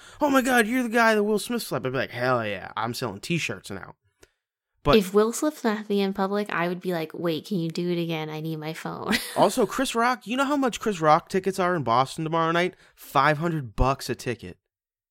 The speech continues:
Speaker 1: They skyrocketed after this weekend. So, like, he's gonna make a decent amount of money.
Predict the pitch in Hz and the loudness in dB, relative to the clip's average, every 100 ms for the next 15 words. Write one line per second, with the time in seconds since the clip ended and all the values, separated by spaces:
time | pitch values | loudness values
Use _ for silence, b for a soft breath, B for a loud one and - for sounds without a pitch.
0 | _ _ _ _ - 143 - - - 165 | _ _ _ _ -4 -2 -2 -6 -4 -2
1 | 156 151 139 117 110 113 92 92 - - | 4 4 4 0 -2 -8 -10 -12 -14 -4
2 | 123 113 110 92 92 101 87 85 80 - | -2 -2 -10 -12 -12 -12 -12 -14 -16 -20
3 | _ _ - 151 131 123 107 196 240 254 | _ _ -6 0 2 0 -2 -2 -2 0
4 | 247 196 156 123 143 160 165 147 139 143 | 0 0 0 -2 -2 -2 0 0 0 0
5 | 151 | 0